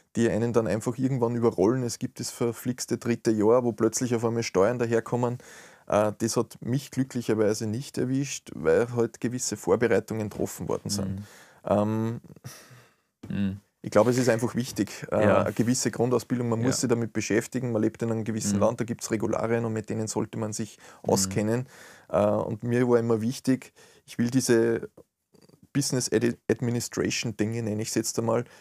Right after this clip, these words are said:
Speaker 1: die müssen einfach funktionieren. Ich will mich mit meinen mentalen Kapazitäten unter Anführungszeichen nicht um die Standarddinge kümmern, sondern um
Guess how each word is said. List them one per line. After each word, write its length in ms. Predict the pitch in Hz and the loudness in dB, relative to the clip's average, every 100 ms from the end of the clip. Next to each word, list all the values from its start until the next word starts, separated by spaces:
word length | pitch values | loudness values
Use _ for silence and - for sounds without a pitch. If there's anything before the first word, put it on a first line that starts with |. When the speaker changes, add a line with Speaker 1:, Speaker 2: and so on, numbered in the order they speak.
| - _ | -20 _
Speaker 1:
die 60 | 113 | -4
müssen 320 | 120 151 - | -2 0 0
einfach 240 | 113 104 - | 0 -2 -4
funktionieren. 580 | 117 107 - 110 127 123 | -4 -4 -6 -2 -2 -4
Ich 140 | 110 | -2
will 100 | 120 | -2
mich 140 | 120 | 0
mit 220 | 117 110 110 | -2 -4 -2
meinen 400 | 110 113 113 - - _ | -2 -2 -4 -8 -20 _
mentalen 460 | 107 104 78 107 123 | -6 0 2 2 4
Kapazitäten 680 | - - 120 110 117 110 120 | 0 0 -2 -2 -4 -4 -6
unter 160 | 107 110 | -2 -4
Anführungszeichen 720 | 110 120 - - 110 - 113 | -4 -6 -4 -2 -2 -4 -6
nicht 140 | 113 | -4
um 100 | 113 | -4
die 160 | 117 - _ | -4 -8 _
Standarddinge 640 | - - 104 131 - 127 127 | -10 -6 -4 -4 -4 -6 -6
kümmern, 280 | - 123 117 | -8 -8 -8
sondern 260 | 117 120 - | -8 -8 -8
um 280 | 120 113 | -8 -8